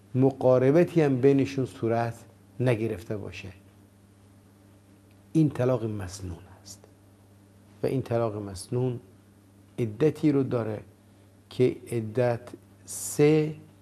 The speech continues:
عادت ماهانه‌ای هست که باید بگذرونه. اگر یک عادت ماهانه گذشت، یعنی یک بار دوباره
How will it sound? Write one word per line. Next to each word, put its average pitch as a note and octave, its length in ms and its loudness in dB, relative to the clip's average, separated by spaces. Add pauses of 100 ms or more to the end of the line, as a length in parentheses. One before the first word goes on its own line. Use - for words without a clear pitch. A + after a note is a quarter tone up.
(380)
عادت A#2 480 -4
ماهانه‌ای A2 720 -4
هست A2 280 -10
که G#2+ 260 -10 (480)
باید G#2+ 380 -6 (840)
بگذرونه. F2+ 600 -2 (1000)
اگر D#3+ 280 4
یک D#3 500 2
عادت A#2+ 400 -4
ماهانه A#2 480 -6
گذشت، C#3 560 -2 (1600)
یعنی G#2 160 -8
یک A2 320 -4
بار F#2+ 280 -10 (2000)
دوباره A2 500 -2